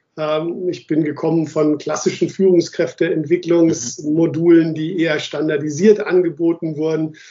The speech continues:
Und was die Kunden sich gewünscht haben, waren eben Lösungen, die zur Unternehmenskultur, zur Strategie gepasst haben, die sehr individuell waren. Und das machen wir sehr erfolgreich mit Impulse for Success.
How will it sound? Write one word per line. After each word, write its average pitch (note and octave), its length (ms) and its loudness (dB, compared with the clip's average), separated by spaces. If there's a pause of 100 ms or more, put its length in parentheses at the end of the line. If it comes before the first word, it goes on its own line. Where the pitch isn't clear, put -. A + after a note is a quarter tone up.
(240)
Und D#3 140 -6
was D3 160 -8
die D3+ 100 -10
Kunden D#3+ 420 -4
sich D#3 180 -8
gewünscht D3+ 460 -4
haben, D3+ 340 0
waren D3+ 260 -2
eben D3+ 240 -2
Lösungen, D3+ 500 2
die D3+ 120 -4
zur D#3+ 220 -8
Unternehmenskultur, E3 1160 2
zur C#3+ 200 -6
Strategie D3+ 580 -10
gepasst D#3+ 500 -4
haben, D#3 360 -4
die D3+ 80 -10
sehr D3+ 180 -6
individuell D#3 720 -2
waren. D3 340 -4 (460)
Und D3+ 100 -4
das E3+ 140 -2
machen D#3+ 200 2
wir D#3 80 0
sehr D#3 200 -2
erfolgreich D3+ 580 -2
mit D#3 160 -4
Impulse D3 400 -6
for D3+ 160 -4
Success. - 680 -12